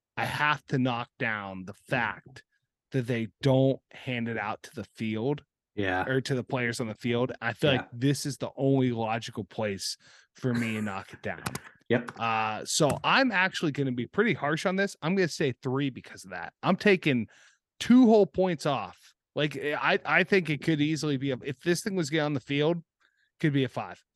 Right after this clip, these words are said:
Speaker 1: I'm being really harsh on them. I, that
Speaker 2: Yeah.
Speaker 1: is bullshit.
Speaker 2: That's fair.
Speaker 1: Um, rivalry itself,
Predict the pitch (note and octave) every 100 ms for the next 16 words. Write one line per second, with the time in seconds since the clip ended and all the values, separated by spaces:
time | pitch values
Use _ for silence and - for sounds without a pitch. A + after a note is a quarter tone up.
0 | - D3+ D#3+ F3 C#3 B2 C3 A#2 A#2 G2+
1 | G#2+ F#2 F2 - - _ B2+ C#3 - -
2 | C3+ C#3 - _ _ - A#2+ G2+ - E2
3 | _ - - G#2+ - D3 B2 B2 A#2 A2
4 | G#2 - _ _ - - - B2+ C3+ D3+
5 | F3 F3+ F3 F3 C#3 - - C#3+ D3+ D#3+
6 | -